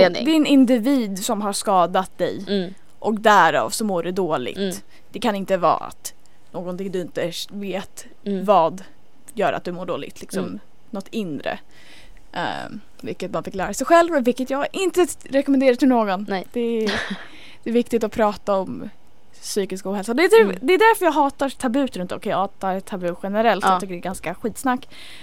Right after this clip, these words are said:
Speaker 2: Eh, men det är därför jag hatar tabu, liksom, inom psykisk ohälsa, att, liksom, för att alla upplever det någon gång
Speaker 1: Ja.
Speaker 2: i större grad eller mindre grad, och det är viktigt att prata om det för de som
Speaker 1: Mm.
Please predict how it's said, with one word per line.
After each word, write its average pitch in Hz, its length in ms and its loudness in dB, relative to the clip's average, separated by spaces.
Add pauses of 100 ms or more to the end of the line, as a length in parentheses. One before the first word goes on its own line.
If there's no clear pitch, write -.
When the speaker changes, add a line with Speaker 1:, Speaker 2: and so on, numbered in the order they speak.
(100)
Speaker 2:
Eh, 190 240 -2
men 214 140 -2
det 214 60 0
är - 20 -4
därför 220 200 2
jag 220 80 0
hatar 190 300 -2
tabu, 185 360 -6 (600)
liksom, - 240 -8
inom 190 260 -6
psykisk - 440 -8
ohälsa, 196 500 -8
att, 175 120 -8
liksom, 185 260 -10 (460)
för 214 80 -4
att 214 80 -8 (180)
alla 220 460 6
upplever 233 640 0
det 196 100 -4
någon 185 340 -6
gång - 280 -4
Speaker 1:
Ja. 208 80 2
Speaker 2:
i 226 40 6
större 240 340 4
grad 196 280 4
eller 180 120 -2
mindre 190 380 -4
grad, 180 240 -2
och 208 100 -6
det 202 100 -2
är 202 40 -2
viktigt 190 340 -6
att 185 140 -8
prata 214 400 -4
om 180 180 -4
det 170 120 -8
för - 120 -10
de 185 160 -4
som 196 160 -2
Speaker 1:
Mm. 185 120 -10